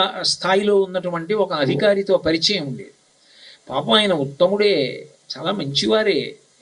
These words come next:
ఆ, జన్మాంతాని వైరాణి, అసలు చనిపోయిన వారి గురించి తప్పు మాట్లాడకూడదు కూడా. వారి భార్య గారు ఒకసారి నేను ఉపన్యాసం చెప్తుంటే నా దగ్గరికి వచ్చి, "అయ్యా, మీరు, మీకు నా భర్త పరిచయం కదా,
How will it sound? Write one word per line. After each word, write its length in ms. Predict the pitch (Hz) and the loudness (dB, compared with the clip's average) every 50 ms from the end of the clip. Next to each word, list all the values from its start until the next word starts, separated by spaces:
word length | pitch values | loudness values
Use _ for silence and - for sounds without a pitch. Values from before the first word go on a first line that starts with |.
| - - | -12 -8
ఆ, 200 | 151 147 147 143 | -6 -4 -4 -4
జన్మాంతాని 800 | 139 139 147 151 156 156 165 160 165 160 156 160 151 156 160 185 196 | -2 -2 -2 0 0 2 2 2 0 0 0 0 0 2 2 2 2
వైరాణి, 480 | 175 160 160 156 156 151 151 156 156 | 4 4 4 4 2 0 -2 -2 -2
అసలు 260 | 151 143 - - 147 | -2 0 0 0 0
చనిపోయిన 460 | 131 139 147 151 147 - 180 190 190 185 | -2 -2 -2 -4 -2 0 2 2 2 4
వారి 220 | 180 180 170 165 | 4 4 4 4
గురించి 300 | 165 160 165 170 170 202 | 2 2 0 -2 -4 -2
తప్పు 240 | - 143 143 175 175 | -2 -2 -2 -2 -2
మాట్లాడకూడదు 640 | 165 156 160 160 175 180 175 170 170 165 147 143 135 | -2 -2 -2 0 0 0 0 0 -2 -4 -4 -4 -4
కూడా. 200 | 120 117 - - - _ _ _ _ _ _ - - - - - - - - - _ _ _ - | -6 -6 -8 -10 -12 _ _ _ _ _ _ -20 -20 -20 -20 -20 -20 -20 -20 -20 _ _ _ -2
వారి 160 | 170 214 240 247 | 0 2 2 0
భార్య 480 | - - - 254 165 240 302 330 349 | 0 -2 0 2 4 4 4 4 4
గారు 180 | 330 330 302 254 | 4 4 4 4
ఒకసారి 420 | 196 196 180 180 185 208 269 302 | 4 2 0 0 2 2 0 2
నేను 240 | 285 247 226 208 190 | 2 0 0 0 0
ఉపన్యాసం 600 | 156 151 151 220 277 311 311 311 285 254 262 240 | 0 0 0 0 0 2 2 2 4 4 4 2
చెప్తుంటే 500 | 208 214 220 214 - 208 202 196 226 240 | 2 0 -2 -2 -2 -2 0 0 2 2
నా 100 | 226 208 | 2 2
దగ్గరికి 400 | 180 165 151 160 220 247 226 214 | 0 0 0 0 0 0 0 0
వచ్చి, 340 | - - - 175 180 208 240 | -2 0 0 2 2 2 2
"అయ్యా, 220 | 233 185 185 208 | 2 2 0 0
మీరు, 320 | 233 226 220 202 196 202 196 180 180 | 0 0 0 2 2 2 0 -4 -8
మీకు 420 | 185 185 190 175 180 175 170 175 | -10 -10 -8 -6 -4 -2 -2 -2
నా 180 | 170 165 160 160 | 0 0 0 -2
భర్త 380 | 147 - 127 123 - - 208 | 0 0 -2 -2 0 0 -2
పరిచయం 520 | 214 - 156 151 151 156 - 202 202 185 170 | 0 2 0 0 0 2 2 2 0 0 -4
కదా, 540 | 165 139 135 143 143 165 196 240 226 - | -6 -4 -4 -2 0 2 2 2 2 0